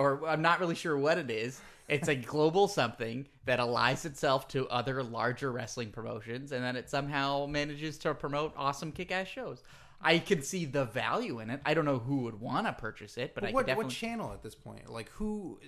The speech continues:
Speaker 2: who even runs T V at this point that would wanna buy that?
Speaker 1: I j-, I don't
Speaker 2: Destination
Speaker 1: know.
Speaker 2: America's already bought two
Speaker 1: Uh,
Speaker 2: wrestling
Speaker 1: but, like,
Speaker 2: shows.
Speaker 1: a T B S maybe? I mean, they're around.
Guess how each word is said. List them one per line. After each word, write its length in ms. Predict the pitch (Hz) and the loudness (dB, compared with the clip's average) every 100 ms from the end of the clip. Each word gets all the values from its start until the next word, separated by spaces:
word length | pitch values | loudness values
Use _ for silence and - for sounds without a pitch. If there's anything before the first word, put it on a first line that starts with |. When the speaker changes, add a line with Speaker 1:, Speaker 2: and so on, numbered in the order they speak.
| 143 | -10
Speaker 2:
who 300 | 143 208 226 | -6 -6 -4
even 420 | 220 202 202 190 165 | -6 -6 -6 -6 -4
runs 360 | 180 190 180 | -2 -2 -8
T 220 | - 185 180 | -10 -10 -8
V 160 | 202 | -6
at 100 | 180 | -6
this 140 | 151 - | -8 -10
point 220 | 165 151 | -10 -8
that 100 | 147 | -6
would 100 | 143 | -6
wanna 240 | 139 151 | -6 -6
buy 300 | 135 156 208 | -6 -6 -6
that? 320 | 180 - - - | -10 -14 -16 -14
Speaker 1:
I 60 | - | -14
j-, 140 | - - | -14 -6
I 60 | 190 | -2
don't 20 | |
Speaker 2:
Destination 320 | 185 143 - | 0 0 2
Speaker 1:
know. 60 | 156 | 0
Speaker 2:
America's 340 | 170 214 196 160 | 0 -2 -2 -4
already 160 | 156 | -2
bought 240 | 139 143 139 | -2 -2 -2
two 140 | 143 | -6
Speaker 1:
Uh, 60 | 110 | -4
Speaker 2:
wrestling 200 | 165 151 | -2 2
Speaker 1:
but, 80 | |
like, 140 | 156 - | 2 2
Speaker 2:
shows. 80 | 139 | 0
Speaker 1:
a 40 | |
T 180 | - 180 | -2 -4
B 220 | 165 156 | -4 0
S 280 | 135 190 - | 0 -2 -6
maybe? 440 | 190 208 262 269 214 - | -8 -6 -8 -8 -10 -10
I 60 | 123 | -8
mean, 180 | 123 120 | -6 -4
they're 180 | 123 214 | -4 -2
around. 600 | 175 113 107 147 185 | -2 -2 -4 -4 -6